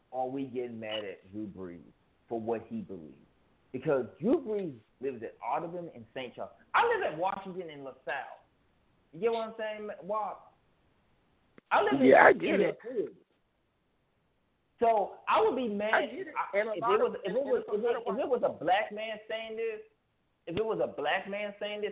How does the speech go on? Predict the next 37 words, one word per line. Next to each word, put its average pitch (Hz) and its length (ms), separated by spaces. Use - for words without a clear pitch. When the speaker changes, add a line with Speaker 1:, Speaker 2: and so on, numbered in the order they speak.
Speaker 1:
I'd 139 140
be 131 180
pissed 120 260
off. - 240
Speaker 2:
But 139 100
what 139 60
Speaker 1:
I'll 185 120
Speaker 2:
if 175 60
Speaker 1:
be 160 60
Speaker 2:
that 147 80
Speaker 1:
mad. 143 160
Speaker 2:
black 131 240
man, 131 200
Speaker 1:
I 110 120
Speaker 2:
but, - 200
but 156 180
what 208 140
if, 190 100
but 165 280
answer 165 220
this, 139 180
what 151 160
if 143 80
that 147 200
black 135 280
man 123 400
grew 135 340
up 139 200
where 123 280
Drew 120 220
Brees 151 360
grew 120 160
up 117 80
and 120 160
he 151 140
had 120 200
a 107 60